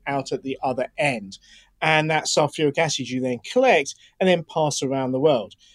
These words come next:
So that causes two problems. One,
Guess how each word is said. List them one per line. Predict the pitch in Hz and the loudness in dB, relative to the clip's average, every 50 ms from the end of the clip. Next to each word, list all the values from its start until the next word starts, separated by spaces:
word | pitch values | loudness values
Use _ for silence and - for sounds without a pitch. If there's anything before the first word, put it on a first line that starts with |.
| _ _ _ _ _ _ _ _ | _ _ _ _ _ _ _ _
So | - - - 269 | -6 -2 0 0
that | 302 302 | 0 0
causes | - - 269 240 214 226 196 | 0 0 2 2 2 0 -4
two | - - - 214 196 | -4 -2 -2 -2 -2
problems. | - - 139 110 104 110 110 110 - _ _ - | -2 -2 -4 -4 -4 -6 -12 -16 -18 _ _ -18
One, | 139 131 147 214 269 240 135 127 196 277 285 | -10 -2 2 4 4 4 4 2 2 0 -2